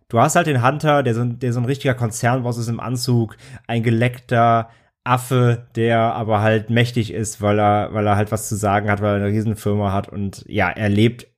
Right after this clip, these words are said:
äh, er, er, er herrscht da eben auch durch harte Hand so, ne? Er ist gefürchtet, ähm, unter den Mitarbeitern und ja, dann haben wir halt, wie gesagt, den schon angesprochenen Junior, der eben der, der, der fleißige Storch ist in dem, in dem Laden,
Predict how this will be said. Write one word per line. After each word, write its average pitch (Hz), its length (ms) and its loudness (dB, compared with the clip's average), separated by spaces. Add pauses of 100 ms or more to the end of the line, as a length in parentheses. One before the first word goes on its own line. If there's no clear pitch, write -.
äh, 123 320 0
er, 113 260 0
er, 110 200 -4
er 104 160 -2
herrscht 117 360 0
da 101 100 0
eben 101 240 -4
auch - 180 -6
durch - 280 -4
harte 104 320 2
Hand 104 220 2
so, 82 200 -10
ne? 104 140 -2
Er 117 100 2
ist 131 100 -4
gefürchtet, 156 600 2 (480)
ähm, 120 320 2
unter 123 200 0
den 120 400 0
Mitarbeitern 110 720 0 (460)
und 113 440 0
ja, 107 200 2
dann 120 160 2
haben 147 120 2
wir 143 60 4
halt, 127 100 0
wie 135 60 -2
gesagt, 120 300 0
den 117 100 0
schon - 160 -8
angesprochenen 117 520 -2
Junior, 160 680 2 (720)
der 113 720 2 (140)
eben 117 320 0
der, 110 260 2
der, 107 180 0 (220)
der 110 100 2
fleißige 120 800 0
Storch 123 440 0
ist 117 220 -4
in 113 120 -6
dem, 113 280 -2
in 92 140 -6
dem 113 140 -2
Laden, 113 480 -2